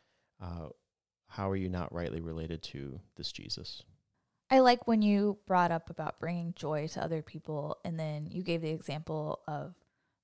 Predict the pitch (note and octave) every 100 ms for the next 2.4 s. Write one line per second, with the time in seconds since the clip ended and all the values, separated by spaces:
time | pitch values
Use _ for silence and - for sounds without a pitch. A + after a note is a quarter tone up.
0 | _ _ F#3 D#3+ D#3+ - - D3 D3 -
1 | G3+ - C#4+ A#3 G2 G2+ - - - G#2
2 | G2 F2+ - -